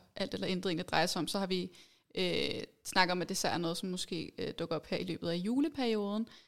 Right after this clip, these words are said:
at man nemt kan falde ind i den her, øh, mentalitet med, at uha, så er det nu, at der er alle de her,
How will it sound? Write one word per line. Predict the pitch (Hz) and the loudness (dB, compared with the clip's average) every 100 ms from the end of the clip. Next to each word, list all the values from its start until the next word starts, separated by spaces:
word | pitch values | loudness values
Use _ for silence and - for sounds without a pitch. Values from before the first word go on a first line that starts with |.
| _ | _
at | 202 | -6
man | 196 180 180 - | -2 0 0 0
nemt | 214 - | 0 0
kan | 214 | -2
falde | 202 190 | 0 0
ind | - 190 | 0 -2
i | 196 | 0
den | - 185 | 0 0
her, | 196 185 - | -2 -2 -2
øh, | - 180 185 | -4 -2 -4
mentalitet | 185 - - - 214 - | -4 -8 -16 -6 -6 -4
med, | 185 185 - | -4 -2 0
at | 180 - - - _ _ | -2 -4 -20 -20 _ _
uha, | 214 208 185 | 2 4 4
så | - | 2
er | |
det | 196 185 | 0 0
nu, | 190 | 2
at | |
der | 175 | 4
er | |
alle | 170 | 4
de | 185 | 2
her, | 180 185 | -2 -2